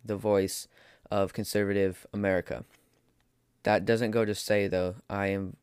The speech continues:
far more disappointed in the people that have been elected to represent the liberal voice.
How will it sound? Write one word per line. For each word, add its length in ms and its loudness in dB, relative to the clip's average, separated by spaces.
far 600 0
more 320 0
disappointed 760 -4
in 100 -2
the 80 0
people 520 -2
that 140 -2
have 140 -6
been 140 -6
elected 500 -4
to 80 -2
represent 400 2
the 80 -2
liberal 380 0
voice. 400 -2